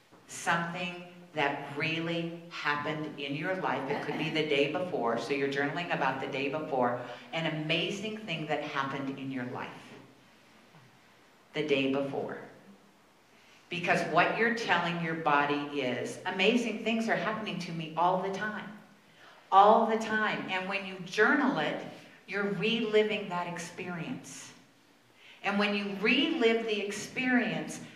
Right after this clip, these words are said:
the, your body's saying, "More, please. More, please. Bring that into my life." So another great tool, and I, and again, I shared this with the practitioners that I learned in Vegas, is we do great things every single day.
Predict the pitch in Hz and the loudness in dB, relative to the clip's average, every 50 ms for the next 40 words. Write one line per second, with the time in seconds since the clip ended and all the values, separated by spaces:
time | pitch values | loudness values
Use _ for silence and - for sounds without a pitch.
0 | - - - 170 185 202 196 202 190 190 190 190 185 202 214 240 247 247 233 220 | -20 -20 -12 -8 -6 -4 -4 -2 -2 -2 -2 2 6 8 8 8 8 6 4 0
1 | - - - 208 190 180 170 170 170 170 170 - - - - 359 392 381 381 - | -2 -2 -4 -2 -2 -2 -2 -2 -2 -4 -6 -10 -10 -4 0 2 2 2 2 0
2 | - 247 247 240 240 233 - - - - - - - - - - - - - - | 0 0 0 -2 -2 -6 -10 -12 -16 -18 -20 -20 -20 -20 -20 -20 -20 -20 -20 -20
3 | - - - - - - - _ - - - - - 277 302 294 294 285 - - | -20 -20 -20 -20 -20 -20 -20 _ -20 -20 -20 -12 -4 -2 0 2 2 2 0 -2
4 | 202 196 190 190 190 - - 240 240 240 226 214 208 202 196 190 196 190 - 175 | -2 -2 -2 -4 -4 -6 -4 -4 -4 -2 -2 -2 -2 -2 -2 -4 -4 -4 -6 -6
5 | 170 170 165 151 151 156 - - - - - - - - - _ _ _ _ _ | -6 -6 -6 -6 -8 -10 -12 -16 -18 -20 -20 -20 -20 -20 -20 _ _ _ _ _
6 | _ _ _ _ _ _ _ _ _ _ _ _ _ _ _ _ - - - 247 | _ _ _ _ _ _ _ _ _ _ _ _ _ _ _ _ -8 0 4 6
7 | 226 226 226 226 226 247 269 - 214 - 214 214 196 220 220 220 226 226 - - | 6 8 6 6 6 6 6 6 4 2 0 0 2 4 6 6 4 2 -2 -4
8 | - - - - 170 170 180 180 180 175 175 175 175 180 180 180 175 170 170 196 | -2 -2 0 2 2 2 2 2 2 2 0 0 0 -2 -4 -4 -4 -4 -2 -2
9 | 190 185 170 165 - - 185 185 185 185 185 185 - 180 175 170 - - - 165 | 0 0 -2 -2 -2 0 0 2 2 2 0 -2 -2 -4 -4 -4 -4 -2 0 0
10 | 165 165 - 160 156 - - 156 156 160 156 - - - - - - - - - | 0 0 -2 -4 -4 -4 -4 -4 -4 -4 -4 -6 -10 -12 -16 -18 -20 -20 -20 -20
11 | - - - 170 170 170 170 170 170 170 170 170 170 170 185 185 185 185 170 160 | -12 -4 2 6 8 8 8 8 6 6 4 4 4 2 2 0 0 2 2 2
12 | 160 160 165 165 165 165 165 - 170 165 160 160 156 160 160 - - - - - | 2 2 0 0 0 -2 -2 0 4 6 6 6 6 4 2 0 -4 -8 -10 -8
13 | 185 196 262 - 294 285 269 - - 185 190 185 185 180 - 180 170 165 165 - | -2 0 0 2 2 2 0 -2 0 0 2 2 0 0 -4 -6 -6 -6 -6 -6
14 | 160 - 175 165 165 175 190 185 180 - 175 165 165 160 160 156 156 - - | -6 -2 -2 -2 0 -2 -2 -4 -4 -6 -8 -8 -6 -6 -6 -6 -8 -10 -12